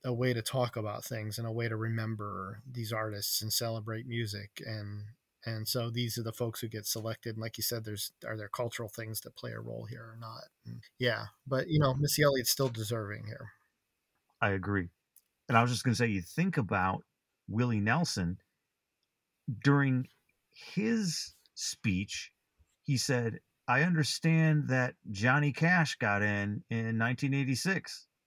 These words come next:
Speaker 2: one of the first classes." Well, he was part of the Highwaymen, and he started going, it's like, "So now that I'm in,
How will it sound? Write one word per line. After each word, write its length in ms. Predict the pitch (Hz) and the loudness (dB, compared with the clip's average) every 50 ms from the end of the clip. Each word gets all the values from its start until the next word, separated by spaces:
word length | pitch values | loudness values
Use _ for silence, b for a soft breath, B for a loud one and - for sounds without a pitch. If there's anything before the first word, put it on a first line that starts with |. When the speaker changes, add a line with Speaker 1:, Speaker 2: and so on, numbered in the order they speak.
| _ _ _ _ - | _ _ _ _ -4
Speaker 2:
one 140 | 104 113 113 | 0 0 2
of 60 | 107 | 2
the 80 | 120 | 0
first 260 | 110 - 131 123 110 - | 0 2 0 0 0 0
classes." 600 | - 135 139 143 131 - 95 87 85 90 - - _ _ _ _ _ _ _ _ _ _ | 0 2 2 2 2 0 -4 -6 -6 -8 -10 -16 _ _ _ _ _ _ _ _ _ _
Well, 300 | - 147 202 247 269 247 - _ _ _ _ _ _ _ _ _ _ _ _ _ _ _ _ _ _ _ _ _ _ _ _ _ | 0 2 2 2 0 -4 -12 _ _ _ _ _ _ _ _ _ _ _ _ _ _ _ _ _ _ _ _ _ _ _ _ _
he 120 | - 247 | 0 4
was 160 | 262 220 131 92 | 4 4 4 4
part 320 | - - 120 117 117 113 | 4 4 4 6 6 6
of 280 | 107 101 101 101 95 - _ _ _ _ _ | 6 4 4 0 -2 -8 _ _ _ _ _
the 100 | - 95 | 0 4
Highwaymen, 720 | 92 117 123 123 120 120 120 120 113 113 117 131 151 170 165 | 6 6 6 8 6 6 4 6 6 6 6 6 4 4 4
and 260 | 135 104 98 95 95 | 2 2 2 0 0
he 80 | 107 | -2
started 280 | 104 - 123 113 110 107 | 0 4 4 4 6 6
going, 300 | 101 104 110 113 123 120 | 4 4 4 4 2 2
it's 120 | 113 104 | 0 0
like, 160 | - 110 110 - _ _ _ _ _ _ _ _ _ _ _ _ _ _ _ - | 0 -2 -4 -6 _ _ _ _ _ _ _ _ _ _ _ _ _ _ _ -6
"So 360 | - - 175 180 180 175 160 | 0 2 2 4 4 2 4
now 260 | 147 151 180 208 208 | 6 8 8 8 8
that 180 | 185 165 170 165 | 8 8 8 8
I'm 220 | 196 233 254 185 | 8 8 8 8
in, 280 | 127 123 139 160 190 220 | 8 8 6 6 4 0